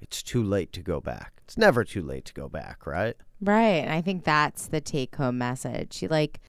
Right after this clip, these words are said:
Speaker 2: we destroyed our lives and people's lives around us for so long. And there may be some relationships that aren't repairable, but a husband and wife that are truly connected. I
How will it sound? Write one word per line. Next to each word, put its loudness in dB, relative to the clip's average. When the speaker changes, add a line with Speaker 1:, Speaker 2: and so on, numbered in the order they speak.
Speaker 2:
we 0
destroyed 2
our 4
lives 0
and -8
people's -4
lives 2
around 0
us 0
for -2
so 0
long. 0
And 0
there 2
may 2
be 2
some 0
relationships -2
that 0
aren't 2
repairable, 4
but 6
a -4
husband 2
and -2
wife 0
that -2
are 0
truly -2
connected. -8
I -2